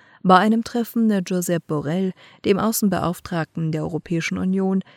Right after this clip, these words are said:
die bilaterale Zusammenarbeit, die Entwicklungen in Palästina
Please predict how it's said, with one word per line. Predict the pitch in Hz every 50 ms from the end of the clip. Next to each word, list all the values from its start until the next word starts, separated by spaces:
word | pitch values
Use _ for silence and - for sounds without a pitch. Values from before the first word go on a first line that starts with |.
| _ _ _ _
die | - 262
bilaterale | 240 240 220 208 185 - 180 175 175 165 170 170 175 170
Zusammenarbeit, | - - 214 202 180 160 156 165 175 175 - 170 170 165 170 165 165 165 165 - - -
die | 185 214 214 220
Entwicklungen | 240 226 - 196 - - - 165 160 160 156
in | 165 165 160
Palästina | - - 170 175 165 - - - 180 175 175 175 175 175